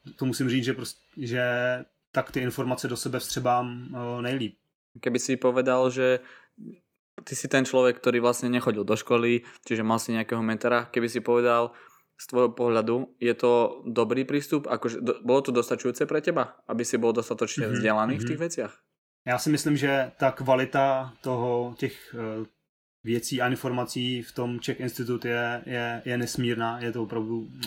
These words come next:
Speaker 1: já si myslím, určitě, jak to říct, kvalitou, eh, vysokoškolského studia, když to můžu posoudit, to, co, jaký informace mi dával, eh, dával Jirka, a který, se kterýma se teďka, eh, setkávám,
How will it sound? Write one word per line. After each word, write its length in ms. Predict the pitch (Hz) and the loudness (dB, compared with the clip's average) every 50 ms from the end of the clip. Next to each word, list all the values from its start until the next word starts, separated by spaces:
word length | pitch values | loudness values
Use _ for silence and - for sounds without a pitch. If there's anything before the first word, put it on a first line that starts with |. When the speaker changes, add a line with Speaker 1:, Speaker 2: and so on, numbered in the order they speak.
| 107 | -8
Speaker 1:
já 60 | 107 107 | -8 -8
si 120 | - 113 | -6 -6
myslím, 280 | 107 104 - 110 107 107 | -6 -6 -6 -6 -6 -6
určitě, 400 | 101 - 117 107 110 113 110 107 _ _ _ - | -6 -6 -6 -4 -4 -4 -4 -6 _ _ _ -16
jak 100 | - 113 | -16 -14
to 120 | - - 113 | -12 -12 -10
říct, 240 | 98 107 104 - - | -10 -10 -10 -10 -6
kvalitou, 640 | - 120 117 117 120 - 123 117 120 120 117 113 | -2 0 2 2 2 2 2 0 2 2 0 -2
eh, 520 | 101 98 113 139 - 117 110 110 110 110 110 | -6 -12 -18 -16 -12 -10 -8 -6 -4 -4 -2
vysokoškolského 840 | 110 117 - 127 110 - 127 - - - 123 113 - - 135 123 120 | -2 -2 -2 -4 -4 -6 -6 -6 -4 -4 -4 -4 -2 -2 -2 -2 -2
studia, 380 | - - - 123 117 117 117 123 | -2 -4 -2 -2 0 0 0 0
když 140 | 120 113 | -2 -2
to 80 | - 120 | -4 -2
můžu 160 | 117 113 113 | -2 -2 -4
posoudit, 420 | 113 120 - - 120 113 117 113 - | -6 -6 -6 -4 -2 -2 -2 -4 -4
to, 80 | 123 | -6
co, 160 | 110 - 120 | -8 -4 -4
jaký 200 | 113 113 - - | -4 -4 -4 -4
informace 460 | 113 110 - 123 113 113 110 107 - 113 | -4 -4 -4 -4 -4 -4 -4 -4 -4 -4
mi 100 | 113 107 | -4 -2
dával, 500 | 113 110 110 110 110 110 113 113 113 110 | -2 -2 -2 -2 -2 -2 -2 -2 -4 -6
eh, 260 | 117 113 110 110 110 | -6 -6 -4 -4 -4
dával 320 | 110 110 110 110 113 110 110 | -2 -2 -2 -2 0 0 0
Jirka, 440 | 113 110 110 - 113 113 117 117 _ _ _ _ _ _ _ _ _ - | 0 0 -2 -2 -2 -4 -4 -4 _ _ _ _ _ _ _ _ _ -8
a 280 | - 107 110 107 110 110 | -4 -2 -2 -2 -2 -4
který, 500 | - - - 120 110 113 113 113 110 110 | -6 -6 -4 -2 0 2 2 0 0 -2
se 140 | - - 113 | -4 -6 -6
kterýma 240 | - 120 113 117 117 | -4 -2 -2 -2 -2
se 100 | - 120 110 | -2 -4 -4
teďka, 260 | - - 123 117 113 - - - 120 | -4 -2 -4 -4 -4 -8 -12 -10 -8
eh, 100 | 117 113 | -8 -8
setkávám, 800 | - 120 110 - - 117 110 113 113 113 113 117 113 113 113 | -8 -8 -8 -6 -4 -2 -2 0 0 0 -2 -2 -4 -8 -10